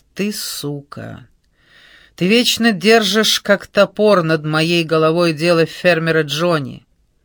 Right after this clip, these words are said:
Ты же знаешь, что он был виновен». «Все это знают.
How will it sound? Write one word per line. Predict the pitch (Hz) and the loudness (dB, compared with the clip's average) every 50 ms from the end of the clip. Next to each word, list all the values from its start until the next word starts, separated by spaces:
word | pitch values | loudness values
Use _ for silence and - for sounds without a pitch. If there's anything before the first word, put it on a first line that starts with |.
| _ _ _ _ _ _ _ _ _ _ _ - | _ _ _ _ _ _ _ _ _ _ _ -10
Ты | 147 143 | -8 -6
же | - 175 170 | -4 -2 -2
знаешь, | 156 147 151 160 175 185 190 190 180 160 143 127 - - - - - - - _ _ _ _ _ _ _ _ _ | -2 -2 -4 0 2 4 4 6 4 4 2 -2 -4 -6 -6 -6 -8 -12 -14 _ _ _ _ _ _ _ _ _
что | - - - - - - 170 165 | -10 -10 -8 -4 -2 0 0 0
он | - - 170 180 196 202 196 196 175 | 0 0 0 0 2 2 0 0 -2
был | 143 135 175 180 180 180 175 | -2 -2 0 0 0 -2 -2
виновен». | 151 175 190 185 185 190 202 196 175 151 135 131 120 120 120 - _ _ _ _ _ _ _ _ _ _ _ _ _ _ _ _ _ _ _ _ _ _ _ _ | -2 0 0 0 0 0 0 0 0 0 -2 -4 -6 -10 -12 -16 _ _ _ _ _ _ _ _ _ _ _ _ _ _ _ _ _ _ _ _ _ _ _ _
«Все | - - - - - - - 180 165 160 170 | -16 -14 -10 -10 -6 -4 0 0 0 0 0
это | 175 - 247 240 | -2 -4 -6 -8
знают. | 214 214 196 180 156 135 120 123 123 - - _ - - _ | -6 -6 -6 -4 -4 -6 -6 -8 -12 -14 -18 _ -20 -20 _